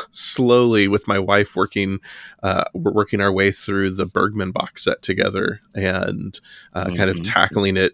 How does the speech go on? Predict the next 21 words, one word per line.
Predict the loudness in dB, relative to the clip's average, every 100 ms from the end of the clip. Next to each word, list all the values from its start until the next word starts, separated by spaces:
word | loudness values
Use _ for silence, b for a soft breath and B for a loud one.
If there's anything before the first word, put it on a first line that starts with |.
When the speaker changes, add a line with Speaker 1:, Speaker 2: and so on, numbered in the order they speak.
| 0
Speaker 1:
and | -2 0
savoring | 2 2 2 0 2
it | 0 0
one | 0 -2 -2
film | -2 -2
at | -2
a | -2
time. | 0 0 2 0
And, | 0 -2 -8 B B -2
uh, | 2 2 2 0 -4 -12 -8
these | -2 0
box | 4 2 4 2
sets | 2 2
have | 0
been | 0 0 -4 -6
really | 0 2 2
fun | 2 2
date | 4 2 2
nights | -6 -6
for | -6 -6
us, | -4 -4